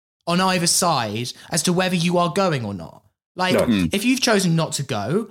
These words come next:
Speaker 1: I don't think you're any less of a fan. Absolutely not. I actually really respect a lot of people's principles on this. And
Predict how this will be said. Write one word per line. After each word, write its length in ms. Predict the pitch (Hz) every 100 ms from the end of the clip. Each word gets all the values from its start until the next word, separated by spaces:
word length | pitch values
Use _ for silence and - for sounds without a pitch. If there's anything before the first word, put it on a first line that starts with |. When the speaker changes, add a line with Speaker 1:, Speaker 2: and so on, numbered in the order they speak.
| -
Speaker 1:
I 100 | 196
don't 120 | 226 -
think 160 | 127
you're 80 | 117
any 140 | 117
less 180 | 117 120
of 80 | 123
a 20 |
fan. 200 | 156 165 -
Absolutely 540 | 208 - 196 180 165
not. 240 | 226 185
I 80 | 151
actually 240 | 185 - 160
really 300 | 170 165 151
respect 580 | 147 - 185 185 - 139
a 60 |
lot 160 | 151 151
of 80 | 156
people's 260 | 147 143
principles 680 | - 180 196 - 131 113 107
on 260 | 120 117 104
this. 260 | 113 143
And 240 | 151 151